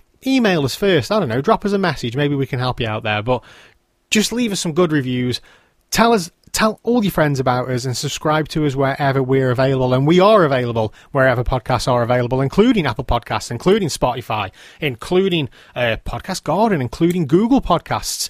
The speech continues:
We're even on YouTube. Uh, follow us on all of our social media. On Facebook, it's facebook dot com forward slash Shingler's List Podcast.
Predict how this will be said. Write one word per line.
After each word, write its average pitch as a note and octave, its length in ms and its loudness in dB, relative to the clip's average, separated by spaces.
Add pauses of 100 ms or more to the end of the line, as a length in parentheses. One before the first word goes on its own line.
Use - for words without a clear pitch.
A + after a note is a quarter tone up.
(200)
We're D3+ 160 4
even G#3+ 420 0
on E3+ 260 2 (220)
YouTube. C3 680 0 (280)
Uh, C#3+ 240 0
follow G3+ 360 2
us F3 80 0
on E3+ 120 -2
all D#3 200 0
of C#3+ 80 0
our C#3+ 160 2
social C3+ 480 -4
media. D#3 460 2
On B2+ 100 -4
Facebook, E3 440 0
it's B2+ 120 -6
facebook C3 280 -4
dot B2 120 -6
com C3+ 200 -2
forward B2+ 240 -2
slash B2 220 -2
Shingler's C#3 300 -2
List B2 160 -6
Podcast. A#3 640 0